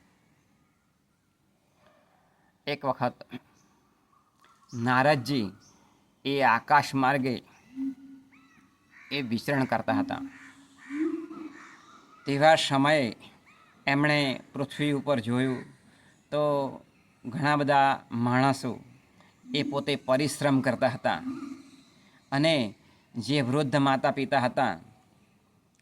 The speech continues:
એ પોતે એ પોતાના સંતાનોના આશરે એ જીવતા હતા, પરંતુ ઘણા બધા સંતાનો એ પોતાના માતા પિતાને વૃદ્ધાશ્રમની અંદર મૂકી આવતા હતા.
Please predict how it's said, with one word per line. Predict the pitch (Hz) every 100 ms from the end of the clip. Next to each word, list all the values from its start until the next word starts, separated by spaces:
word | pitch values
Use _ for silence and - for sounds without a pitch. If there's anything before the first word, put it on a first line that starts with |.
| _ _ _ _ _ -
એ | 143 147 107 - _ _ -
પોતે | 135 135 156 123 95 - _ _ -
એ | 147
પોતાના | - 131 - 139 139
સંતાનોના | - 127 123 143 143 143 135
આશરે | - 123 120 139 139 107 - - -
એ | 123
જીવતા | 101 113 107 117
હતા, | 107 - 78 - _ _ _ _
પરંતુ | 143 147 165 151 147 107 - _ _ _ _ _ _ _ _ -
ઘણા | 127 135 156
બધા | 156 156
સંતાનો | 147 135 131 127 147 135 107 - - _ _ -
એ |
પોતાના | 143 135 139 143 135
માતા | 123 117 143
પિતાને | 131 127 - 131 113 98 - _ _ _ _
વૃદ્ધાશ્રમની | 117 131 110 110 151 147 135 135 135
અંદર | 131 127
મૂકી | 117 117 131 131
આવતા | 120 120
હતા. | 110 -